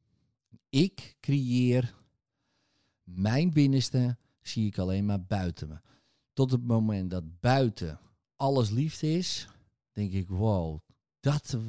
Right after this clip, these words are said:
ben ik inderdaad." En dan lost alles op. Eerder niet. Nou, en, eh,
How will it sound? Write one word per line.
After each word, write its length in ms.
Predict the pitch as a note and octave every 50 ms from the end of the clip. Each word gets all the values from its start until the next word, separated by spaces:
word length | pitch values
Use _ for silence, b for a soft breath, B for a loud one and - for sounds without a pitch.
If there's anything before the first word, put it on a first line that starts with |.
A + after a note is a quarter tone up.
| A2
ben 260 | A2+ G#2 A2+ A2+ G#2
ik 220 | G2 F#2+ E2+ - -
inderdaad." 640 | F#2+ F#2 F2 F2 E2 E2+ E2 D#2 D2+ D2 - - -
En 260 | - - F2+ E2 E2 F2
dan 260 | - A2+ A#2+ C3+ E3+
lost 460 | F#3+ F#3 D3+ C3+ C#3+ C#3+ B2 - -
alles 320 | - G2 A#2 A2+ G#2+ - -
op. 320 | E2+ D#2+ - - - - _ _ _ _ _ _ _ _ _ _ _ _ _ _ _
Eerder 280 | - F#3+ G#3 G#3+ G#3 G#3
niet. 400 | G3+ G#3 A3 G#3 - - - - - _ _ _ b b b b b b b b b b b b _
Nou, 320 | - F#3 G3+ F3+ D3 A2 -
en, 300 | - D#3+ D#3 D#3 D3+ D3
eh, 300 | D3 C#3+ C#3+ C#3+ C#3 C3+